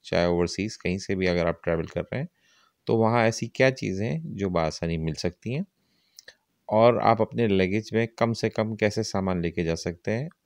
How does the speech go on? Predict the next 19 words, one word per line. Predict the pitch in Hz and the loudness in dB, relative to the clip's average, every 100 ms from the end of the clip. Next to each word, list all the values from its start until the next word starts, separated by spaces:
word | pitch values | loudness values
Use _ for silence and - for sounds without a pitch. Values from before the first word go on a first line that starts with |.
| _ | _
और | 123 123 | 2 2
उसमें | 123 - 135 | 2 0 -2
वो | 117 139 | 0 0
सामान | 156 117 104 101 | 0 -2 0 0
लेके | 92 90 90 | 0 0 0
जाने | 92 90 | 0 -2
की | 92 92 | -4 -6
जो | 87 85 | -4 -4
ज़रूरत | 82 87 90 | -2 0 0
आपको | 87 82 95 | -2 -2 -2
दरपेश | 87 85 - 92 - | -2 -2 -2 -2 0
है, | 92 160 _ _ _ _ _ _ _ _ | -4 -4 _ _ _ _ _ _ _ _
वो | 147 143 | 0 6
आप | 131 120 - | 6 6 4
बआसानी | 98 95 - 92 87 | 4 4 2 2 2
लेके | 82 78 92 | 0 -2 0
जा | 80 | 0
सकते | 76 - - | 0 -6 -16
हैं। | - | -20